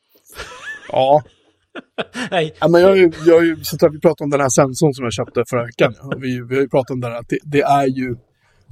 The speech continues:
Speaker 1: det är ju lite buggar i HomeKit. Det har inte jag riktigt märkt förut, för jag, jag har ju bara styrt lampor och sånt med den, liksom. Men nu när man kopplar in sensorer och ska styra att den ska slå av och på lampor och såna prylar, då märker man liksom att de här grejerna, det här är inte riktigt,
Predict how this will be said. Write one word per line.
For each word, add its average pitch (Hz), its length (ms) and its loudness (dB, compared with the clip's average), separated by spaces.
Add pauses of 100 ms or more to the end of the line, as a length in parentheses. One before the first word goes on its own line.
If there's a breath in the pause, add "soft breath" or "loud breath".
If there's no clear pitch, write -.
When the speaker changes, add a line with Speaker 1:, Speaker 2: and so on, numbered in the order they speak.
(160)
Speaker 1:
det 147 120 2
är 143 120 6
ju 147 160 4
lite 135 200 -2
buggar 131 460 2
i 117 80 -8
HomeKit. - 600 -12 (220)
Det 143 140 0
har 165 120 6
inte 170 140 2
jag 139 60 2
riktigt 127 220 -4
märkt 175 420 -2
förut, 107 220 -4
för 139 60 -6
jag, 127 160 -4
jag 127 60 0
har 160 60 4
ju 180 60 8
bara 143 140 -2
styrt 127 300 -6
lampor 135 440 -2
och 185 80 0
sånt - 200 -16
med - 160 -14
den, - 80 -20
liksom. - 280 -20 (460 soft breath)
Men 143 120 -2
nu 147 60 2
när 170 80 0
man 196 100 4
kopplar 185 280 0
in 127 160 0
sensorer 156 640 -2 (800)
och 143 80 -10
ska 151 140 -2
styra 131 400 -2
att 127 60 -6
den 135 120 -10
ska - 140 -10
slå 143 160 -4
av 123 180 -4
och 123 80 -16
på 127 120 -6
lampor 131 460 -6
och 131 80 -4
såna 143 220 -6
prylar, - 360 -8 (840)
då 143 80 -6
märker 151 420 -2
man 120 120 -10
liksom 120 220 -14
att - 100 -14
de 127 40 -12
här 160 80 -2
grejerna, 165 300 -2
det 117 60 -10
här 143 80 0
är 220 40 2
inte 156 180 -4
riktigt, 123 540 -6